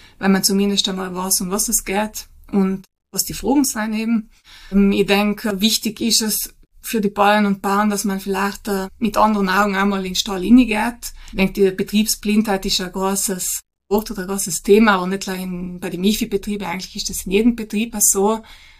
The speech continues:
dass man einfach im Betrieb mehrmals am Tag sieht und vielleicht auch das schon zur Gewohnheit wird.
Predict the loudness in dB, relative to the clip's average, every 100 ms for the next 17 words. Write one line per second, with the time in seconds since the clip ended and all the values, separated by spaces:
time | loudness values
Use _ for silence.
0 | -10 -4 -4 -2 -4 -4 -4 -4 0 -2
1 | 0 0 0 0 -4 -4 -2 -2 0 -2
2 | -2 -4 -16 -10 -8 -8 -4 -4 -4 -6
3 | -8 -6 -4 -6 _ _ 0 0 0 -4
4 | -6 2 6 6 4 -6 -4 -4 -4 -10
5 | -16